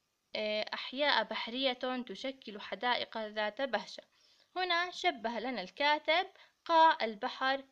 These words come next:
بالحدائق. الفقرة السادسة: "وتبدو الطحالب البحرية بألوانها الزاهية في أعماق البحر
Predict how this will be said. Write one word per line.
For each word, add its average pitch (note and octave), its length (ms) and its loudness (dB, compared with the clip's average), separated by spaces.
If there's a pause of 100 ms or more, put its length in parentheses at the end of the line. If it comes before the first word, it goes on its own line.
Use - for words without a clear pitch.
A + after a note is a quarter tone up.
بالحدائق. - 840 -4 (1400)
الفقرة C#4 360 -6
السادسة: C4+ 720 -4 (480)
"وتبدو B3 440 -6
الطحالب A#3+ 640 2
البحرية C4+ 720 -4
بألوانها B3+ 800 -4
الزاهية C4 680 -4
في C#4+ 260 -6
أعماق A3+ 480 -4
البحر B3 540 -6